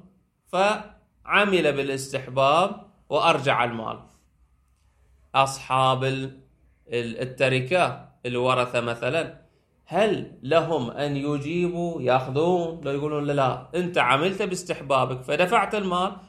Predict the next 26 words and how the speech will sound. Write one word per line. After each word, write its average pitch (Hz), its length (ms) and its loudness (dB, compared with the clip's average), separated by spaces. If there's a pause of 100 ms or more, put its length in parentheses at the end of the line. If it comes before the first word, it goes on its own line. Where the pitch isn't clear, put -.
(100)
نحن 202 340 0
نتمنع 190 600 4
من 190 180 4
أخذه، 156 580 -2 (320)
رجع 160 340 4
المال." 135 280 0 (1040)
واضح 135 280 2
أو 143 100 6
لا؟ 170 320 0 (300)
أو 180 200 4
لا، 214 260 4
يأخذونه، 175 720 0 (720)
يأخذون 139 400 2
الفلوس. 151 480 -2 (400)
والعكس 185 380 2
أيضًا، 185 500 0 (800)
إحنا 165 260 0
د-، 160 80 2
عرفنا 156 420 4
بأنه، 151 440 -2
بأن 147 340 -2
هذا 143 320 2
الأجير 151 680 -2 (400)
صرف 185 440 2
من 147 300 0
جيبه 139 840 -4